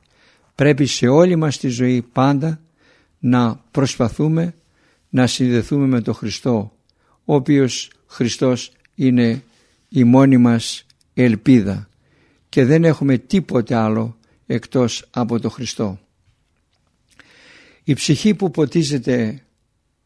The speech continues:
με τα Θεία Λόγια παρουσιάζει πλούσια καρποφορία. Δείγμα της αληθινής σχέσης με τον Χριστό είναι αυτή η πνευματική καρποφορία.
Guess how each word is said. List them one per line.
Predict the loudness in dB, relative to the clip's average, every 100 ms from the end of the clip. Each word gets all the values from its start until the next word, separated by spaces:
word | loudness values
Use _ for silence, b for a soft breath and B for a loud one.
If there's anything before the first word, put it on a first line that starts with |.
| _
με | -4 -4
τα | -2 -4 -4
Θεία | 0 2 4
Λόγια | 2 0 -2 -4
παρουσιάζει | -6 -6 -4 -2 -2 -4
πλούσια | -6 -4 -2 -2 -4 -4
καρποφορία. | -6 -8 -10 -8 -6 -4 -4 -10 _ _ _ _ _ _
Δείγμα | 2 4 4 0
της | -2 -4
αληθινής | -2 -2 -2 -2 -4
σχέσης | -2 0 -2 -2 -6
με | -4
τον | -6
Χριστό | -8 -10 -4
είναι | -4 -4
αυτή | -6 -8 -8
η |
πνευματική | -6 -6 -6 -8 -14 -10
καρποφορία. | -10 -10 -14 -14 -12 -12 -14